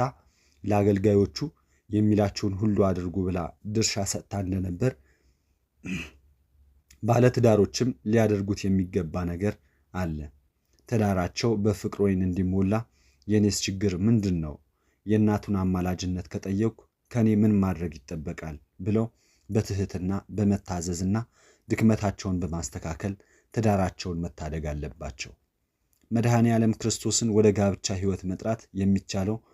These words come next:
ሥጋና ደሙን በመቀበል ነው። የደቀ መዛሙርቱ የተመሰሉት ካህናትና በንስሐ አባትነት ይዞ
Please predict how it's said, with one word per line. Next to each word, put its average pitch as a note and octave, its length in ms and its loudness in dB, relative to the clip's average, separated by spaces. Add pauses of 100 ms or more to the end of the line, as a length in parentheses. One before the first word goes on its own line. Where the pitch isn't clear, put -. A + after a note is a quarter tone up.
(280)
ሥጋና G#2 460 4
ደሙን F2+ 320 0
በመቀበል E2+ 600 -2
ነው። C#2+ 180 -8 (840)
የደቀ A2+ 320 2
መዛሙርቱ G2+ 540 0 (680)
የተመሰሉት G2 760 0
ካህናትና G2 600 -2 (1300)
በንስሐ B2 460 4
አባትነት G#2 600 2
ይዞ G2+ 160 -4